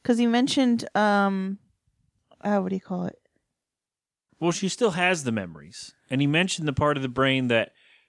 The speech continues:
Speaker 2: helps you feel things. And
Speaker 1: Yeah.
Speaker 2: he s-, he said,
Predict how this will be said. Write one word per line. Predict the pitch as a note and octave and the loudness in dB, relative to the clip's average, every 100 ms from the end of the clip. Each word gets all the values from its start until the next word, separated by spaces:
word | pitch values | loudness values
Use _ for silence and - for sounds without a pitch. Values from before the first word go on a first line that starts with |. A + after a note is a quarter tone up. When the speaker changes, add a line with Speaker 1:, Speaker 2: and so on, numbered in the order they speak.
| _ | _
Speaker 2:
helps | D3+ C#3+ - | -2 -2 -2
you | B2+ | -4
feel | - F3+ E3+ | -2 0 0
things. | - A2 F2+ F2+ - - _ - | 0 -2 -2 -8 -14 -16 _ -6
And | A#2 A2 | -2 0
Speaker 1:
Yeah. | G3 F3+ | 0 0
Speaker 2:
he | D#3+ | 0
s-, | E3+ - | -2 -6
he | B2+ E3+ G3 | -6 -4 -4
said, | - D3+ C#3 B2+ | -2 0 2 0